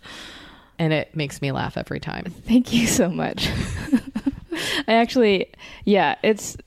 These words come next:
Speaker 2: I don't even know. I mean, you said you rewatched the beginning of it recently. And yeah, I just was feeling real silly about why I wasn't getting any matches on Bumble.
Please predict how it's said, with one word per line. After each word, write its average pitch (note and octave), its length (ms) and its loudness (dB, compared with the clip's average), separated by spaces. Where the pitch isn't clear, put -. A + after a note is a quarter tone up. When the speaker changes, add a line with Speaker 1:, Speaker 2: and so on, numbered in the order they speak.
Speaker 2:
I B3 120 4
don't C4+ 160 4
even A#3+ 240 6
know. G#3 540 4
I A3+ 80 4
mean, A#3 180 6
you C4 500 8
said G#3+ 280 2
you G#3 120 6
rewatched F#3 680 4
the F3+ 100 2
beginning D#3+ 400 2
of D3 140 -2
it - 120 0
recently. - 680 0
And E3 580 2
yeah, G#3+ 260 4
I F#3 120 4
just G#3 460 0
was F#3 560 0
feeling F#3 560 2
real F#3 260 4
silly F#3+ 520 4
about E3 460 2
why E3+ 220 4
I E3 80 2
wasn't E3+ 300 2
getting E3 240 2
any D#3+ 140 2
matches D#3+ 340 2
on D3+ 160 4
Bumble. D3+ 560 2